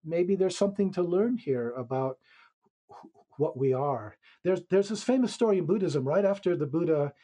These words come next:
became enlightened, he was challenged by Mara. You know, "You think you're enlightened.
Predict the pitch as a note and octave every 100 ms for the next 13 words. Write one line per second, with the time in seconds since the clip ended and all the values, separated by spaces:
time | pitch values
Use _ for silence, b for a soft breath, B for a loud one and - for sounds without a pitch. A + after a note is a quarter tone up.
0 | b b b b b b _ - D3 D#3+
1 | E3 D3+ C#3 D#3 G#3+ B2+ G#2+ G#2+ D3 C#3
2 | - - E3 E3+ C3+ A#2+ A2 - B2+ B2+
3 | C3 C#3 C#3+ G#2 G2 - B2+ A#2 A#2 D3
4 | F#3+ G3 D#3 D#3+ D3 C3+ D3+ D#3+ A2 G#2+